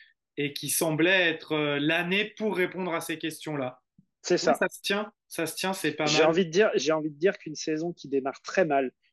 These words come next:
Speaker 2: où on se rend compte que de toute façon ça marche pas, qu'il y a quelque chose qui est cassé dans ce groupe, que finalement, bah, Nick Nurse n'a pas résolu, le départ de Nick Nurse n'a pas résolu tous les problèmes,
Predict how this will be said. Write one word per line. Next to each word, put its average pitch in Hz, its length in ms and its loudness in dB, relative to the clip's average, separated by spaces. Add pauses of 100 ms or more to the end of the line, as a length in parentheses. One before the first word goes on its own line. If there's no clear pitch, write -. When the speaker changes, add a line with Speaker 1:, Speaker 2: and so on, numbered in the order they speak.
(100)
Speaker 2:
où 151 100 2
on 151 40 2
se - 120 -2
rend 147 140 0
compte 151 260 -6
que 123 120 -16
de 117 100 -14
toute - 160 -10
façon 131 240 -4
ça 127 180 -4
marche - 300 -8
pas, 127 300 2 (280)
qu'il 147 120 2
y - 20 6
a 135 80 2
quelque 135 160 -4
chose 143 180 2
qui 147 100 -4
est 131 40 -8
cassé 139 380 -2
dans 131 180 -2
ce 127 80 -6
groupe, 147 460 2
que 143 440 4
finalement, 143 600 -4
bah, 131 180 -4
Nick 131 240 -12
Nurse - 320 -6
n'a 127 160 -2
pas 139 140 0
résolu, 131 340 0
le 131 80 0
départ 139 280 0
de 139 80 -4
Nick 131 180 -10
Nurse 147 200 -8
n'a 123 100 -6
pas 135 120 2
résolu 135 320 2
tous - 140 -14
les 127 80 -2
problèmes, 135 400 2